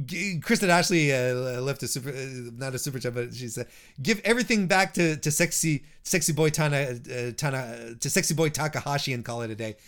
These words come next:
Uh, Chris, it's become a tradi-, uh, Kristen, uh, doesn't follow New Japan as closely as I do, but every year, well, at least for the past, what, three years, this is our third,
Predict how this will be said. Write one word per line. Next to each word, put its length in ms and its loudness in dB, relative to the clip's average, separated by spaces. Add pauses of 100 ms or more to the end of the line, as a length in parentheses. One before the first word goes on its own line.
(380)
Uh, 220 2 (440)
Chris, 260 2
it's 440 -4
become 260 2
a 60 2
tradi-, 720 -2
uh, 60 -6
Kristen, 440 2 (320)
uh, 200 4
doesn't 320 4
follow 320 4
New 160 2
Japan 480 2
as 240 -2
closely 400 0
as 100 -4
I 180 -2
do, 300 0 (440)
but 340 4
every 260 4
year, 340 4
well, 120 0
at 160 0
least 120 2
for 80 2
the 60 -2
past, 320 4
what, 280 2
three 180 0
years, 840 -2
this 160 -4
is 60 0
our 120 2
third, 300 2